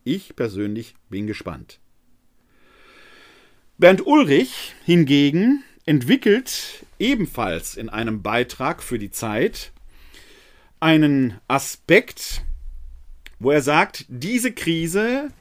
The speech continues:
wird ein tiefgreifender Einschnitt in die, äh, Gesellschaft sein, vielleicht sogar in die Weltgesellschaft sein, denn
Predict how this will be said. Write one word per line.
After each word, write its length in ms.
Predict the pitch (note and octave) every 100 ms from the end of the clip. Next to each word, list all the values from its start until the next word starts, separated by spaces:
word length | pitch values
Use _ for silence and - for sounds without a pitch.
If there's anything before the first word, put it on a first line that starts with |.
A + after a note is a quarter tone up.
| _
wird 540 | F#2+ G#2+ E3 E4 - -
ein 260 | - C#3 B2+
tiefgreifender 960 | - A#3+ - - C3 A3 G3+ E3 D3+ -
Einschnitt 880 | G3+ D4+ - - D3+ B2+ - - - _
in 320 | D#3 C#3+ C3+
die, 360 | B2 A2+ G2 F2 _ _ - - - _ _ _
äh, 460 | C3 A#2+ B2 A#2+ G#2 -
Gesellschaft 720 | - A2+ D3 C#3+ - F#2+ -
sein, 420 | A2+ G2+ A2 F#3+
vielleicht 240 | F#3+ D3 C#3+
sogar 160 | C3+
in 80 | A#2+
die 200 | A2+ G2+
Weltgesellschaft 840 | C#3 A3+ A3+ A#2+ G#2+ F#2+ - F2+ -
sein, 380 | E2+ E2+ D#3 A3+ - - - - _
denn 420 | A#2+ E3+ B3 D4+